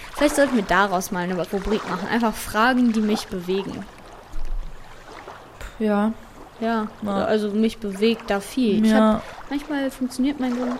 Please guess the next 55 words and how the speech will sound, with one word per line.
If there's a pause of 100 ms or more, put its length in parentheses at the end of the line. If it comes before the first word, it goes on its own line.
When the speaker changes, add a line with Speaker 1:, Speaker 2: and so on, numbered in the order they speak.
(100)
Speaker 1:
Gehirn
auf (240)
komische
Art
und
Weise. (260)
Ja. (920)
Und
da
muss
man
dem
auch
Speaker 2:
Du
bist
Speaker 1:
den
Speaker 2:
einfach
Speaker 1:
Grund
Speaker 2:
eine
Speaker 1:
geben. (180)
Speaker 2:
crazy,
du
bist
eine
crazy
Girl.
Speaker 1:
Überhaupt
Speaker 2:
Du
bist
eine
verrückte,
Speaker 1:
nicht
tatsächlich.
Speaker 2:
verrücktes
Huhn.
Speaker 1:
Gar
nicht,
einfach (160)
komisch. (600)
Ähm,
Speaker 2:
Nee,
du
bist
verrückt,
du
bist
eine
ganz
crazy
Speaker 1:
ich
bin
Speaker 2:
Girl.
Speaker 1:
eine
crazy,
ich